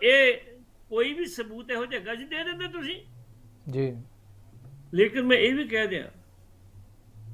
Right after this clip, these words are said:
Speaker 1: ਸ਼੍ਰੋਮਣੀ ਕਮੇਟੀ ਜੇ ਉਫ-, ਅਪਾਇੰਟਿੰਗ ਅਥਾਰਟੀ ਹੈ ਤੇ ਹਟਾਉਣ, ਹਟਾਉਣ ਦੀ ਅਥਾਰਟੀ ਵੀ ਉਹੀ ਆ।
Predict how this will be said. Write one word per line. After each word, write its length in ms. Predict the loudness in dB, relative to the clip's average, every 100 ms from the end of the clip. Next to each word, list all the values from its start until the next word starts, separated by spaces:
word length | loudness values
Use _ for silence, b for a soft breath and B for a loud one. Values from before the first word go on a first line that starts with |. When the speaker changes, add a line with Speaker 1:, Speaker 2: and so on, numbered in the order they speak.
| -20 -20 -20
Speaker 1:
ਸ਼੍ਰੋਮਣੀ 600 | -10 -4 -2 0 -2 -4 -6
ਕਮੇਟੀ 440 | -4 -2 -2 -8
ਜੇ 140 | -8
ਉਫ-, 520 | -8 -10 -10 -16 -14 -16
ਅਪਾਇੰਟਿੰਗ 720 | -16 -20 -8 -4 -2 -2 -4
ਅਥਾਰਟੀ 460 | -6 -6 -4 -6
ਹੈ 40 | -6
ਤੇ 160 | -4
ਹਟਾਉਣ, 460 | -6 -4 -6 -6 -10
ਹਟਾਉਣ 300 | -8 -8 -4
ਦੀ 100 | -6
ਅਥਾਰਟੀ 340 | -6 -8 -6
ਵੀ 120 | -4 -2
ਉਹੀ 280 | -2 -4
ਆ। 160 | -8